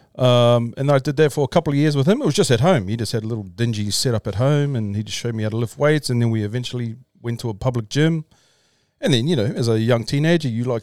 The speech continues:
seeing your gains, so you get a little hooked on it more. And, but I was always attracted to the strength. Like,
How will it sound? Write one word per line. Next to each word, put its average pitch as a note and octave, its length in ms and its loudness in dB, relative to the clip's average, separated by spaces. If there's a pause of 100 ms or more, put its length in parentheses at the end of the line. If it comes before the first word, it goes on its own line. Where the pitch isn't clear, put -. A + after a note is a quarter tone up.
seeing C3+ 300 -2
your G#2+ 100 -4
gains, F3 460 2
so C3 80 -2
you A#2+ 160 -2
get B2 120 -4
a B2 40 -4
little B2+ 180 -4
hooked E3+ 320 -8
on E3 80 -2
it E3+ 80 -8
more. F#3 420 2 (480)
And, D#3 300 4
but D3 100 2
I D3+ 40 6
was C#3+ 160 2 (100)
always E3+ 380 4
attracted C3 640 0 (180)
to B2+ 180 0
the G#2 120 -4
strength. - 720 -4
Like, G2+ 300 -8